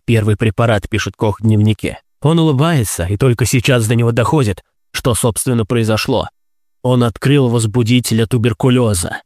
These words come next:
Всечеловеческое пугало, о котором столько было споров.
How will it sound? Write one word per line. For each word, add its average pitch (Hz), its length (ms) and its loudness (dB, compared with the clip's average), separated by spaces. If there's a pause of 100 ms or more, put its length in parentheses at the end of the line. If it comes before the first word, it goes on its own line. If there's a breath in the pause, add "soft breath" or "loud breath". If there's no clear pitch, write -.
(340)
Всечеловеческое 156 1200 0
пугало, 139 480 2
о 104 40 0
котором 135 380 0
столько 135 440 -2
было 123 240 2
споров. - 580 -4